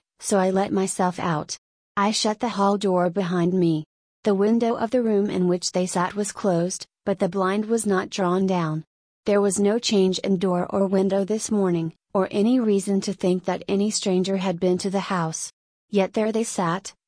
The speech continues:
driven clean mad with terror, and Brenda lying dead of fright, with her head hanging over the arm of the chair. I'll never get the sight of that room out of my mind so long as I live."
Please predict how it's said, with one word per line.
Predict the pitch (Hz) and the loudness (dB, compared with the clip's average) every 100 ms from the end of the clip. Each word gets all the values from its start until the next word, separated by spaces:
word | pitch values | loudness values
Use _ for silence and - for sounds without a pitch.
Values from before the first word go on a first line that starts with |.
| - | -2
driven | 202 190 190 208 220 | 0 2 2 0 -2
clean | - 233 214 | 0 2 2
mad | 185 175 | 0 0
with | 208 - | -4 -4
terror, | - 202 180 165 170 _ - | -2 0 0 -2 -8 _ 0
and | 196 180 | 0 2
Brenda | 196 214 247 | 0 0 0
lying | 226 196 202 226 | 0 0 0 0
dead | 208 185 | 0 0
of | 202 202 | 0 -2
fright, | 202 180 165 170 - _ | -2 0 0 -2 -10 _
with | - 190 | -4 -2
her | 208 | -2
head | 196 196 202 | -2 -2 -2
hanging | 202 196 202 208 | 0 2 2 0
over | 180 185 | 0 0
the | 190 220 | -2 -2
arm | 185 175 170 | 0 0 0
of | 185 180 | 0 -2
the | |
chair. | 214 202 175 165 160 _ _ _ | -4 -2 0 -2 -6 _ _ _
I'll | - 190 | -2 0
never | 208 202 220 | 2 0 -2
get | 226 208 | -2 -4
the | 208 | -4
sight | 202 175 165 - | -4 -2 -2 -2
of | 175 | -4
that | 175 175 | -2 0
room | 196 190 | 0 0
out | 180 185 | 0 0
of | 196 | 0
my | 202 220 | 2 2
mind | 202 180 175 | 2 2 0
so | - 196 | 0 -2
long | 185 170 175 | 0 0 0
as | 175 175 175 | 0 -2 -2
I | 180 | 0
live." | 185 160 151 - | 2 0 -2 -8